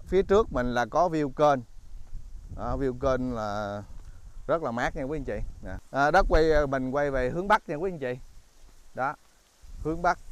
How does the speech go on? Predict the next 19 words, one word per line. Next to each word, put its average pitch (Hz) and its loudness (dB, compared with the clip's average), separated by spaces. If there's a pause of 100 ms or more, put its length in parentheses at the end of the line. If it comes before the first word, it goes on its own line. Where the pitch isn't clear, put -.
view 147 2
kênh. 147 4 (420)
Đó. 110 -10 (380)
Cách, - 4 (120)
à, 147 4
trung 175 -4
tâm 160 0
của 151 0
huyện 127 -4
Gò 120 -2
Công 143 -6
Tây 147 2 (360)
thì, 117 -4
à, 113 -2
đâu 123 0
đó 135 2
tầm 113 -4
khoảng, 104 -6
à, 131 -2